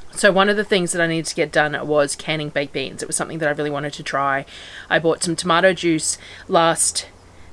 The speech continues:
uh, shopping trip to make it off a really basic recipe that I found on an Australian Facebook, uh,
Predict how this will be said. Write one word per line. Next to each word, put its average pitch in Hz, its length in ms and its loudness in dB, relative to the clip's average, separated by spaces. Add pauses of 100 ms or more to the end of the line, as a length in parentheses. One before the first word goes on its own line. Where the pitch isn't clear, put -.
(160)
uh, 151 180 4
shopping 196 320 2
trip 196 280 0
to 160 260 4
make 160 260 0
it 175 140 0
off 165 160 0
a 170 40 0
really 185 200 2
basic 165 440 0
recipe 156 300 -2
that 151 120 0
I 147 40 4
found 151 320 -2
on 151 120 -2
an 147 40 -6
Australian 151 640 -2
Facebook, - 720 -2 (340)
uh, - 520 -4